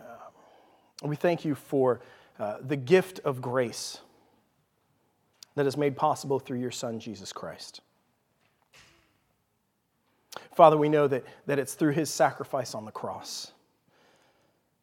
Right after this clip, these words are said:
and by faith in him that we may have eternal life, that we even have the ability to know you. God, will you,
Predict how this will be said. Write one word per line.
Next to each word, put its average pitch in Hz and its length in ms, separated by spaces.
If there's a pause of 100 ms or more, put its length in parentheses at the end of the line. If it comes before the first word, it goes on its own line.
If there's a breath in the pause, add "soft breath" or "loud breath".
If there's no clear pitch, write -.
(840)
and 139 80
by 131 100
faith 151 320
in 123 120
him 107 200 (1800)
that 131 140
we 139 100
may 139 140
have 123 240
eternal 110 340
life, - 380 (1500)
that 135 100
we 135 100
even 139 280
have 135 200
the 139 120
ability 135 440
to - 140
know 123 240
you. 98 160 (2000)
God, 143 200
will 143 100
you, 139 180